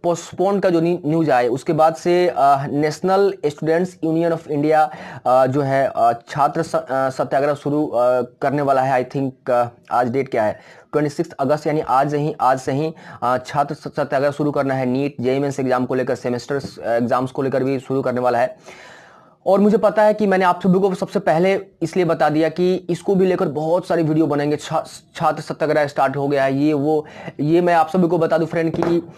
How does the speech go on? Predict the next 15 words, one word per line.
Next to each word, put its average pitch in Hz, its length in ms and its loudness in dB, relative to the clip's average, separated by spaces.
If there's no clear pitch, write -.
सरकार 165 480 0
मूड 147 280 0
में 160 140 -2
है। 170 260 -6
हम 180 120 0
सभी 175 240 0
ने 202 80 2
बहुत 156 320 -2
ट्राई 160 180 2
किया, 165 220 -2
बहुत 139 300 -6
कोशिश 151 260 -6
किया, 160 320 0
सब 185 400 -2
कुछ - 280 0